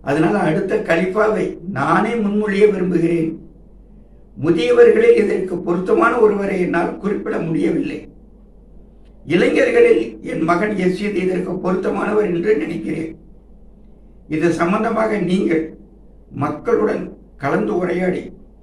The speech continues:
மிகுந்த கவனத்துடன் இதனை பரிசீலித்து எதிர்காலத்தில் அமைய இருக்கும் யசீதின் கிலாபத்துக்கு ஒப்புதல் அளிக்கும்படி மக்களை கேட்டுக்கொள்வீர்களாக."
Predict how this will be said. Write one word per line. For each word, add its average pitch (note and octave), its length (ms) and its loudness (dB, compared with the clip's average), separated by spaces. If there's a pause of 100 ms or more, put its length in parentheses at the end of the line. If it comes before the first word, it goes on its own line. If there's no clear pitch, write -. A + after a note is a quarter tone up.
(120)
மிகுந்த D#3+ 520 -2
கவனத்துடன் F#3 680 -2
இதனை E3 340 -2
பரிசீலித்து F#3 840 -4 (640)
எதிர்காலத்தில் G#3 640 2
அமைய F3+ 320 0
இருக்கும் E3+ 360 0
யசீதின் F3 480 -2
கிலாபத்துக்கு D#3+ 840 -4 (760)
ஒப்புதல் G#3 560 4
அளிக்கும்படி F3 520 0
மக்களை E3 400 -4
கேட்டுக்கொள்வீர்களாக." F3 1120 -2